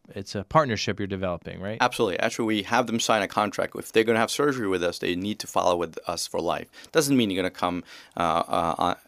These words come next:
Speaker 2: regularly
Speaker 1: Once
Speaker 2: every
Speaker 1: a week to
Speaker 2: once a
Speaker 1: see it.
Speaker 2: week,
Speaker 1: Right, right, right.
Speaker 2: but, uh, they have to come once a month. Uh, once, act-, actually, once, uh, initially for, uh, the first year, and after that, they come once a year.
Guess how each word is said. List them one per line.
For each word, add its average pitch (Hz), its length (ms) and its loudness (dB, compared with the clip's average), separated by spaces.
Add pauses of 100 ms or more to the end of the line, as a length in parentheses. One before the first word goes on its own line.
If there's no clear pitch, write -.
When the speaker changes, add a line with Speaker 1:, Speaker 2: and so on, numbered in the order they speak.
Speaker 2:
regularly 104 640 4
Speaker 1:
Once 110 180 2
Speaker 2:
every - 60 2
Speaker 1:
a 113 60 0
week 120 180 6
to 120 40 2
Speaker 2:
once 117 200 2
a 107 60 4
Speaker 1:
see 113 40 4
it. 127 40 6
Speaker 2:
week, 135 280 4
Speaker 1:
Right, 101 200 0
right, - 80 -2
right. 92 80 -4
Speaker 2:
but, 120 360 6
uh, 120 140 0
they 131 140 4
have 147 140 4
to 151 80 -6
come 139 260 2
once 131 180 2
a 135 60 2
month. - 420 0
Uh, 107 300 4
once, 123 280 4 (220)
act-, 110 300 2
actually, 117 220 4
once, 110 360 2
uh, 117 60 2
initially 113 600 2 (120)
for, 104 440 6 (280)
uh, 101 380 4
the 95 100 -6
first - 320 4
year, 104 160 4
and 107 160 0
after 110 260 0
that, 107 380 4
they 107 160 0
come 104 400 0
once 101 260 0
a - 80 0
year. 123 260 2